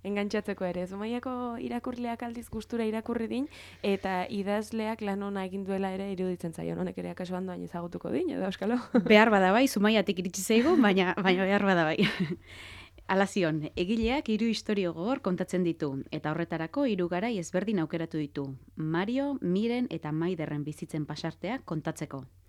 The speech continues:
Speaker 2: Lehenengoan, Gerra Zibilaren osteko urte ilunak kontatu ditu egileak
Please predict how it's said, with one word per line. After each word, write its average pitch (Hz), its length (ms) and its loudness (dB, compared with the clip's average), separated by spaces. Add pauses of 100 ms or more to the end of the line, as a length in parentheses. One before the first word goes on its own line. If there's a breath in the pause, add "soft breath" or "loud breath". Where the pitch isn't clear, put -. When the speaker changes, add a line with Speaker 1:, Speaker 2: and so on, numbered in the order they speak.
(580 loud breath)
Speaker 2:
Lehenengoan, 202 760 2
Gerra 180 220 0
Zibilaren 165 580 -2
osteko 196 400 -2
urte 196 240 -2
ilunak 175 340 0
kontatu 165 380 -4
ditu 160 240 -4
egileak 175 480 -4